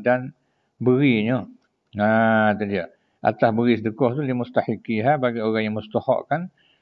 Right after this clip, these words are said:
sedekah tu. Orang yang mustahak zakat sana itu amil.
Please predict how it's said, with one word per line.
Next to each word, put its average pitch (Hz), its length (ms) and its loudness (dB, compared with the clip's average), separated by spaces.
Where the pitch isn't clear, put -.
sedekah 110 560 0
tu. 92 80 -4
Orang 104 160 0
yang 107 100 -2
mustahak 107 380 -4
zakat 104 320 -2
sana 92 240 -6
itu - 160 -14
amil. 131 480 -6